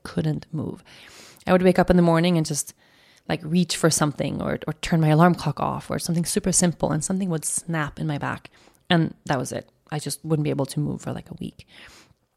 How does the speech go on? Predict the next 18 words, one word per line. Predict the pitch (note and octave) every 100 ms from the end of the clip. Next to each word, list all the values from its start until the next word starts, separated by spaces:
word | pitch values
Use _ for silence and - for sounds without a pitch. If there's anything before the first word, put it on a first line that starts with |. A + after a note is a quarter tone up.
| _
And | - F#3
no | G#3+
one | C4
really, | C4+ A#3 G#3+ G#3+ G3 _ _ _ _ _ _ _ _ _ _
you | E3
know, | D3
contemplated | - - D#3 - F#3 - E3 D#3+ D3+
why | D3+ D3+ D#3+ E3 D#3 D3 D#3
or |
how | D3+ E3+ D#3+
it | -
could | D#3+
be | D#3+ D3+
that | C#3+ C#3 -
at | D#3+ D#3+
such | - F3
a | E3
young | D#3